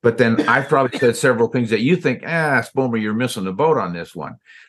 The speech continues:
That's fine. We continue to discuss and go, "Yeah, you've got a point there. What can we do about it?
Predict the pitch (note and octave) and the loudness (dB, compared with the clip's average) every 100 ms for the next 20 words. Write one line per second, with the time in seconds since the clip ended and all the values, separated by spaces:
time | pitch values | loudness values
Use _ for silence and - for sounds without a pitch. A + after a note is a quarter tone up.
0 | _ _ - D3+ - - C#3+ F3+ D#3+ E2 | _ _ -6 -4 -4 -4 0 2 2 0
1 | D#2+ G2 C3 C3 - A#2 - D#3+ C#3+ - | -4 0 0 2 0 0 0 0 0 -4
2 | G#2 G2 - - C#3+ C#3 C3+ G#2+ G2+ G#2 | -6 -6 -8 0 2 2 0 0 2 0
3 | A2 D3+ F#3 G#3 G3 G3 F3 C3+ - - | -2 -4 -2 -2 -2 -2 0 0 -2 -4
4 | F3+ F3+ - C#2+ E2 B2+ - B2+ A2 C#3 | -4 -2 -4 -4 -2 -4 -2 -2 -2 -2
5 | E3+ G2 C2+ - | -2 -2 -6 -10